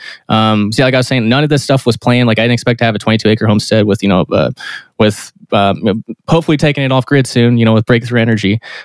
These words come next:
um, potentially, and, you know, building up an, a parallel network that's actually, like, it's starting to come into, you know, it's starting to come into vision. Like, um, so yeah, I guess the, so, so,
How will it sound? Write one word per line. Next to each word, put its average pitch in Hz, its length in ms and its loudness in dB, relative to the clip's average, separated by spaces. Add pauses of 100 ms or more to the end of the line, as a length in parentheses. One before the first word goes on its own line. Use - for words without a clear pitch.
um, 110 160 2
potentially, 110 600 0 (240)
and, 117 380 0
you 120 60 2
know, 120 80 4
building 131 300 2
up 120 100 -2
an, 117 120 0
a 113 100 0
parallel 120 340 2
network 110 440 0
that's 107 260 0
actually, 135 320 0
like, 113 160 2
it's 123 80 2
starting 151 180 2
to 123 60 0
come 135 180 0
into, 113 300 2 (100)
you 139 100 -2
know, 117 120 2
it's 110 80 -4
starting 147 240 0
to - 40 -8
come 135 120 2
into 120 140 2
vision. 123 340 0 (100)
Like, 98 240 -2 (380)
um, 107 500 0 (640)
so 139 100 0
yeah, 135 120 4
I 127 40 -2
guess 120 200 -2
the, 113 260 2
so, - 160 -2
so, 113 320 2